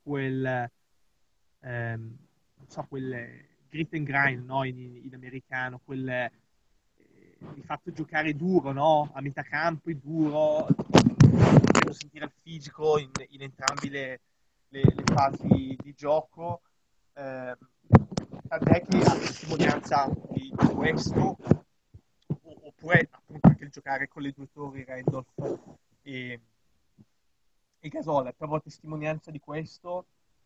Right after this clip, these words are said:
eh, Zach Randolph, anche perché ormai l'età è abbastanza, eh, elevata, credo trentacinque, trentasei anni a memoria,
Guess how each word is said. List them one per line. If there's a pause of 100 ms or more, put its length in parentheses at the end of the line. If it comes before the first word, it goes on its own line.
eh, (440)
Zach
Randolph,
anche
perché
ormai (400)
l'età
è
abbastanza, (420)
eh,
elevata, (140)
credo
trentacinque,
trentasei
anni
a
memoria,